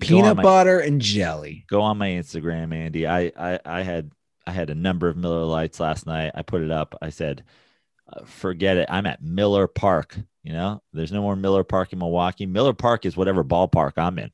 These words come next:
Speaker 2: from now on.
Speaker 1: Sure.
Speaker 2: Miller Park is now rotating. Your park is now Miller Park," because I was there, enjoying myself,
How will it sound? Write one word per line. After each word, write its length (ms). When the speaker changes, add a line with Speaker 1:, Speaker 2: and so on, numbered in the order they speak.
Speaker 2:
from 140
now 200
on. 80
Speaker 1:
Sure. 320
Speaker 2:
Miller 180
Park 300
is 100
now 180
rotating. 520
Your 280
park 500
is 160
now 180
Miller 300
Park," 300
because 260
I 120
was 120
there, 300
enjoying 520
myself, 720